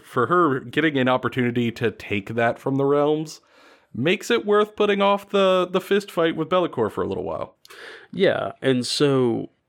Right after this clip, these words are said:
Speaker 2: past there, we're gonna fast forward a little bit through what, like, why this becomes a problem.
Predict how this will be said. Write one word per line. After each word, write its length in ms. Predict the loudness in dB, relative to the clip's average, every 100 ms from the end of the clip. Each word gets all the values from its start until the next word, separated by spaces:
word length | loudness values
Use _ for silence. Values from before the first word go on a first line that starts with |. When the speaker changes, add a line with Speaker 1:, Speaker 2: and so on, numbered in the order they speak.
| _ _ -4
Speaker 2:
past 380 | 0 0 0 0
there, 340 | 2 2 0
we're 220 | -2 -4 -2
gonna 260 | -2 -4 -6
fast 380 | -6 -6 -6 -8
forward 260 | -8 -6
a 80 | -8
little 160 | -10 -12
bit 340 | -10 -10 -12 _ -20 -20 _ _ _
through 800 | -18 -2 2 4 4 2 -4 -8 _ _ _ _ -12
what, 520 | -12 -6 0 2 2
like, 200 | 0 0
why 460 | -2 0 2 2 2
this 260 | -2 -4
becomes 420 | -6 -8 -8 -10 -10
a 60 |
problem. 580 | -10 -10 -10 -14 -18